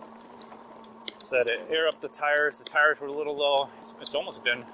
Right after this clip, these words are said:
has it been a year? I think it's been a year since I've, uh, ridden the Ride Mini. So just doing a basic check on it. Had to grab everything and just,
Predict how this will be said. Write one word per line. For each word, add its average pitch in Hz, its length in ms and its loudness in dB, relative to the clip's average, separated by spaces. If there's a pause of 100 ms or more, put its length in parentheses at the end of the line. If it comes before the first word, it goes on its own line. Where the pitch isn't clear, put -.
(1300)
has 143 140 -8
it 127 40 -14
been 175 140 0
a 196 40 4
year? 147 440 6
I 127 60 -10
think 208 180 -2
it's - 100 -8
been 156 200 0
a - 20 4
year 135 220 4
since 131 260 -2
I've, 131 240 6
uh, 120 240 4
ridden 143 260 4
the 127 80 2
Ride 127 240 2
Mini. 127 360 2 (1600)
So - 180 -6
just - 240 -10
doing 131 200 -2
a 117 40 -12
basic 139 340 0
check 139 260 2
on 135 160 4
it. 135 120 2 (1120)
Had 131 120 -2
to 123 60 -4
grab 127 300 4
everything 127 540 2
and 110 100 -6 (540)
just, - 300 0